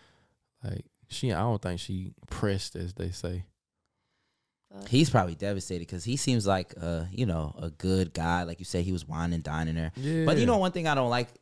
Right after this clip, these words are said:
Speaker 3: is that the, you know, <coughs> this generation, like, a year ago was, like, pushing it like they were, like, a power couple.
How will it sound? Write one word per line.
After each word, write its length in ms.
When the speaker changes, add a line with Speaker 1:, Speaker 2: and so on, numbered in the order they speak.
Speaker 3:
is 200
that 480
the, 400
you 140
know, 200
<coughs> 100
this 120
generation, 760
like, 220
a 80
year 280
ago 240
was, 160
like, 240
pushing 360
it 120
like 220
they 120
were, 140
like, 200
a 60
power 320
couple. 300